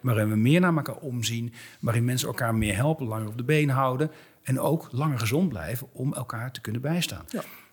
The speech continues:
Speaker 1: Ah, het is geen populair verhaal, eh, Johan, op dit
Speaker 2: Nee, maar
Speaker 1: moment.
Speaker 2: het is, maar dat is natuurlijk wel het maatschappelijke debat wat we moeten voeren, hè. Dus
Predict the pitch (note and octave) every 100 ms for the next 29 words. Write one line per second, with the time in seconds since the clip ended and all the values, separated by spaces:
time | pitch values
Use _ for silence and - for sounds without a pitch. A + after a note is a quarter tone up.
0 | - - - - D#3 D#3+ D3 B2+ A#2+ C3
1 | E3+ A3 D#3 A#2+ G#2 A2+ D#3 A3+ C#4 G#3+
2 | D3 D3+ C#3 - - D3+ C#3 D#3+ D#3 C3+
3 | - C3+ D3+ F3 C#3 B2+ B2+ - D3+ -
4 | A#2 - G2 G2+ E3+ F3+ A#2 A2 G#2+ G2+
5 | - A2 F#2 A2+ D3 B2+